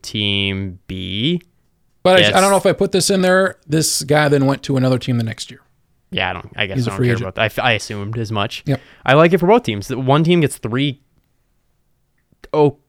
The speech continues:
Speaker 1: two, two quality-ish
Speaker 2: Average
Speaker 1: role,
Speaker 2: players.
Speaker 1: role players, and they get one good player. Um,
Speaker 2: For six years.
Speaker 1: Yeah, I like it.
Speaker 2: Does
Speaker 1: I,
Speaker 2: it, does it
Speaker 1: even
Speaker 2: ma-
Speaker 1: if you only get the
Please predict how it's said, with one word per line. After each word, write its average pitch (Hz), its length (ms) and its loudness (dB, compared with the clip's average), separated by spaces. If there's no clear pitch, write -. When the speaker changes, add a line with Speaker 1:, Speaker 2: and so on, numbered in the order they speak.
Speaker 1:
two, 214 460 0
two 240 320 0
quality-ish 170 1080 2
Speaker 2:
Average 185 440 2
Speaker 1:
role, 170 160 8
Speaker 2:
players. 170 360 6
Speaker 1:
role 160 200 6
players, 165 420 0
and 143 100 0
they 135 60 0
get 143 160 2
one 139 380 2
good 127 240 0
player. 110 380 -2
Um, 95 560 -2
Speaker 2:
For 143 80 -2
six - 280 -4
years. 139 380 -2
Speaker 1:
Yeah, 269 300 -6
I 120 60 -6
like 117 280 0
it. 156 300 -4
Speaker 2:
Does - 180 6
Speaker 1:
I, 208 60 4
Speaker 2:
it, - 20 -6
does 208 140 4
it - 20 6
Speaker 1:
even 269 140 6
Speaker 2:
ma- 269 80 6
Speaker 1:
if - 60 0
you 233 120 6
only 226 140 4
get 190 180 2
the - 80 0